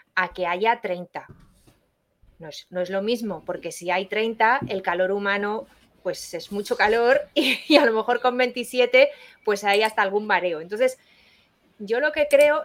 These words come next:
es que se debería apelar al sentido común. El problema es que no tenemos sentido común. Es muy cutre decirlo, pero es así. Entonces, al final necesitamos una ley y, claro,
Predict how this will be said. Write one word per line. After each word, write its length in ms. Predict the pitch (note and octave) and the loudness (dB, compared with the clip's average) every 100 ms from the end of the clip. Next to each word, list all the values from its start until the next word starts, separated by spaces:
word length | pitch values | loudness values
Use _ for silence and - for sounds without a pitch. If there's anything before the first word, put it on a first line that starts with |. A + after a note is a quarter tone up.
| - | -6
es 140 | A3+ - | -10 -4
que 100 | C4 | -2
se 120 | C4 | 0
debería 360 | A#3 G#3 A3 A#3+ | -2 -2 -2 -2
apelar 340 | B3 A#3+ B3 | -2 0 0
al 100 | B3+ | -2
sentido 460 | - F#3 G3 F#3 F3+ | -8 -14 -8 -4 -4
común. 420 | F#3 B3 D4+ E3+ - | -4 -4 -6 -6 -8
El 120 | G3 | -8
problema 500 | F#3+ F#3+ A#3+ C#4 C#4 | -4 -4 -2 0 0
es 280 | D#4 D#4+ - _ | 0 -2 -12 _
que 140 | - F#3+ | -6 -4
no 140 | A3 | 0
tenemos 400 | C#4+ C4+ C4 A3+ | 4 4 2 -2
sentido 480 | - G3 F#3+ G3+ F#3+ | -8 -12 -8 -4 -4
común. 380 | F#3+ G3+ D#4+ B3+ - | -4 -6 -6 -8 -6
Es 260 | A#3+ - | -8 -8
muy 300 | A3+ A3+ D#4 | -10 -6 -6
cutre 380 | D#4 D#4+ E4+ B3 | -4 -6 -2 -2
decirlo, 680 | G#3 F#3+ C4+ D4 C4 A#3 F4+ - _ _ _ _ _ | -2 -6 -6 -6 -4 -4 -4 -8 _ _ _ _ _
pero 180 | - G3 | -2 -2
es 120 | G3+ | -2
así. 240 | G#3 G3 D4+ | -8 -4 -2
Entonces, 260 | A3+ A#3+ | -2 0
al 80 | C4+ | -2
final 240 | C4+ C#4+ C#4+ | -2 0 0
necesitamos 600 | G#3+ G3 G#3 A#3 B3+ C4+ | -2 -8 -8 -4 -4 -4
una 200 | C4+ C4+ | -4 0
ley 300 | C#4+ D#4 F#4+ - _ - | 2 2 -2 -14 _ -12
y, 80 | G3+ | -2
claro, 340 | A#3 G3+ E3+ | 0 0 -4